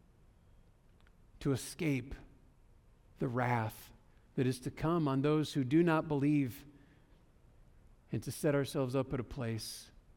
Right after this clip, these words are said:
where we will experience the rewards that you have in store, because you've blessed us in so many ways. Lord, I pray that you would help us all to do this examination of our own mind and heart,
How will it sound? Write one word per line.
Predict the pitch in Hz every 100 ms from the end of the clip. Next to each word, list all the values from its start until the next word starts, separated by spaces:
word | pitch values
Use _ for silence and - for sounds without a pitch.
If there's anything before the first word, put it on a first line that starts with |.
| - - - - - - - - - - - - - - _ - - - - - - _ -
where | 127
we | 135
will | 131 131 127
experience | 123 - - 160 147 123 110 113 - - - -
the | -
rewards | 127 123 127 160 151
that | 156
you | 135 131
have | 127
in | 120
store, | - - 113 107 107 110 - - - -
because | 165 147 151
you've | 160 131
blessed | 165 156 -
us | 165 -
in | 131
so | - 165
many | 156 143
ways. | 120 113 113 110
Lord, | 156 151 - -
I | 147
pray | - 185 185
that | 156
you | 151
would | 151
help | 120 151 160
us | 156
all | 147 143 139
to | 143
do | 127 156
this | 143 143
examination | 131 117 139 151 143 135 139 - 127
of | 123
our | 127
own | 143 156
mind | 139 143 139
and | 120
heart, | 101 110 110 -